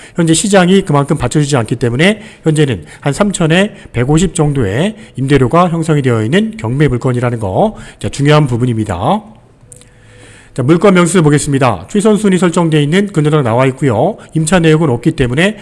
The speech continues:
현재 공실 상태라는 거 확인이 되는데요. 현재 비고란을 보시면은 공실 상태라는 게 확인이 되고요. 자, 준공 시점부터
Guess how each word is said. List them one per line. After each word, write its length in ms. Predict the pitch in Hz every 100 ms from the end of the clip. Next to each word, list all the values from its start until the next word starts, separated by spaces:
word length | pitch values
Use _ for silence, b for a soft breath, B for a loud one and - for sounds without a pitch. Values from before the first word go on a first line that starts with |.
| B
현재 240 | 170 160
공실 380 | 160 151 160 196
상태라는 460 | 165 156 160 143 127
거 180 | 104 - B
확인이 240 | 160 151 156
되는데요. 640 | 113 131 135 110 113 208 - B B B B B
현재 160 | 180 180
비고란을 460 | - 175 185 180
보시면은 600 | 151 143 143 147 214 233 B -
공실 400 | 151 170 220 202
상태라는 520 | 196 180 175 156 147
게 100 | 165
확인이 280 | 165 165 160
되고요. 580 | - 151 123 120 214 - B B B
자, 120 | -
준공 340 | 120 160 185 208
시점부터 920 | - - 190 165 165 196 202 214 -